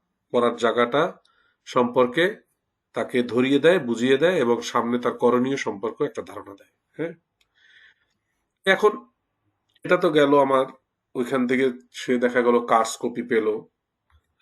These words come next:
হ্যাঁ, সেটা কম্পিটেন্ট হোক বা not yet কম্পিটেন্ট হোক, তার, এটা তো আমার অ্যাসেসমেন্ট শেষ।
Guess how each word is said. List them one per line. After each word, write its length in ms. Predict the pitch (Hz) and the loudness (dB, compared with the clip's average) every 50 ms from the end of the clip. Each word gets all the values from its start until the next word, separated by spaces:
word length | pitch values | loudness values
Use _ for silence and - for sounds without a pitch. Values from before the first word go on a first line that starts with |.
| _ - | _ -12
হ্যাঁ, 220 | 180 147 131 104 | -12 -10 -12 -12
সেটা 300 | - - - 113 - 113 | -14 -12 -10 -8 -6 -6
কম্পিটেন্ট 520 | - - 113 107 - - _ - 117 117 - | -4 -4 -6 -6 -8 -14 _ -14 -10 -8 -8
হোক 80 | 117 | -8
বা 140 | 120 117 117 | -8 -8 -8
not 200 | 104 107 104 101 113 | -8 -8 -6 -6 -8
yet 140 | 107 98 | -10 -8
কম্পিটেন্ট 560 | - 117 107 101 - - - - 101 95 - 113 | -8 -10 -10 -10 -12 -18 -18 -16 -16 -14 -12 -12
হোক, 200 | 117 - _ _ _ _ _ _ _ _ _ _ _ _ _ _ _ - | -12 -12 _ _ _ _ _ _ _ _ _ _ _ _ _ _ _ 0
তার, 200 | 147 151 156 160 160 - - _ _ _ _ _ _ _ _ _ _ _ _ _ _ _ _ _ | 2 2 2 0 -2 -6 -14 _ _ _ _ _ _ _ _ _ _ _ _ _ _ _ _ _
এটা 160 | - 143 175 165 | -4 -2 -2 0
তো 120 | 147 170 | 2 2
আমার 120 | 147 147 | 4 4
অ্যাসেসমেন্ট 580 | 139 131 123 - 120 120 - - - 123 110 - | 4 2 2 0 -4 -8 -8 -8 -6 -8 -6 -6
শেষ। 420 | - - 165 147 117 - - - | -2 0 2 2 2 0 -4 -10